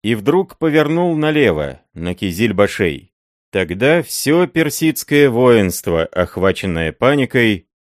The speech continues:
бросилось бежать. Шио был найден в числе убитых в этом сражении. Над ним стоял и плакал молодой Тават в татарских доспехах. То была Харашана.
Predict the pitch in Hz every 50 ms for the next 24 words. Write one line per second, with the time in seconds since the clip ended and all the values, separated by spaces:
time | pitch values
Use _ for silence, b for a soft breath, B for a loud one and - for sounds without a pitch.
0 | _ _ - 80 80 85 95 127 147 147 - - 131 120 113 110 92 82 78 80
1 | 85 78 69 85 82 78 78 - - - - _ _ _ _ _ _ _ _ _
2 | _ _ _ _ _ _ _ - - - 131 151 160 160 160 156 143 117 101 117
3 | 127 123 117 110 113 113 117 113 92 107 104 95 - - - 95 - - - 98
4 | 95 98 95 92 87 80 90 90 - 87 80 - - 85 82 - - 78 76 -
5 | - 85 85 78 71 82 82 80 78 78 78 76 76 78 - _ _ _ _ _
6 | _ _ _ _ _ _ - 80 80 82 73 71 87 101 113 117 101 - - -
7 | 87 78 78 95 113 120 123 113 107 - - 95 95 107 120 120 117 - 120 107
8 | 98 92 90 90 90 90 85 104 117 113 98 - 101 90 87 104 113 113 110 -
9 | - _ _ _ _ _ - 87 - 98 95 92 85 - - - 87 80 78 87
10 | 85 - - - 92 87 85 76 - 87 76 - - _ _ _ _ _ _ _
11 | _ _ _ - 104 123 123 120 110 104 110 104 - - 104 92 90 85 - -
12 | - 92 87 82 78 73 67 62 -